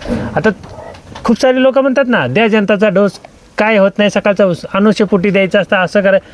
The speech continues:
अरे बाबांनो, जर असा आबाळ असेल ना, असं काय केलं ना, दारू कशी जिंकती, जर काय पोटात नसेल आणि दारू ख-, पेली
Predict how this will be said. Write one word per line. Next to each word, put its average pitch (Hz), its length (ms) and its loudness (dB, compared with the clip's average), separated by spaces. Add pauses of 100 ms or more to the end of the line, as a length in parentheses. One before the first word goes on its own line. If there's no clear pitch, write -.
(320)
अरे 170 160 2
बाबांनो, 202 380 2
जर 208 180 2
असा 196 240 0
आबाळ 190 260 2
असेल 202 240 0
ना, 208 160 2
असं 190 200 0
काय 202 180 0
केलं 214 300 2
ना, 220 180 2 (1080)
दारू 165 360 0
कशी 220 360 0 (240)
जिंकती, 185 580 2 (960)
जर 214 200 2
काय 226 160 0
पोटात 196 420 0
नसेल 185 500 0
आणि 151 160 0
दारू 170 280 0
ख-, - 240 -8 (120)
पेली 180 300 0